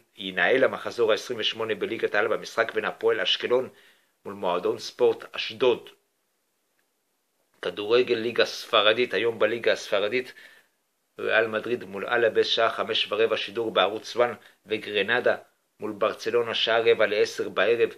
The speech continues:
שידור בערוץ וואן. כדורסל, היום בליגה הישראלית בכדורסל, מכבי קריית גת תשחק מול עירוני נהריה, הפועל חולון מול הפועל תל אביב, ובני הרצליה מול מכבי תל אביב שעה תשע וחמש בערב.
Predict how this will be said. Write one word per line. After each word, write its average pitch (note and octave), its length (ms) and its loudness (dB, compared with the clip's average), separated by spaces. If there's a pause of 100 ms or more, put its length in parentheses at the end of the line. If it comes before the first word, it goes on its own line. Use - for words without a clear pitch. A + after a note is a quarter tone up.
(320)
שידור A#2 460 -2
בערוץ G#2 760 -2 (920)
וואן. G2+ 300 2 (360)
כדורסל, - 680 2 (880)
היום G#2+ 320 -2
בליגה G#2 480 2
הישראלית F#2 720 -2
בכדורסל, F#2+ 560 -2
מכבי G2 480 -4
קריית G#2 420 -2
גת C3 320 4
תשחק - 500 -6
מול F#2+ 180 -10
עירוני F#2 380 -6
נהריה, F2+ 600 0 (540)
הפועל G#2+ 400 0
חולון A#2 380 2
מול G2+ 180 -4
הפועל G2+ 320 -2
תל F#2 180 -4
אביב, B2 400 -4 (1400)
ובני F#2+ 300 -6
הרצליה G#2 460 -2
מול G#2+ 140 -6
מכבי F2+ 360 -6
תל F#2+ 140 -8
אביב G#2 160 -4
שעה F#2 180 -2
תשע - 280 -8
וחמש - 320 -6
בערב. D#2 360 -6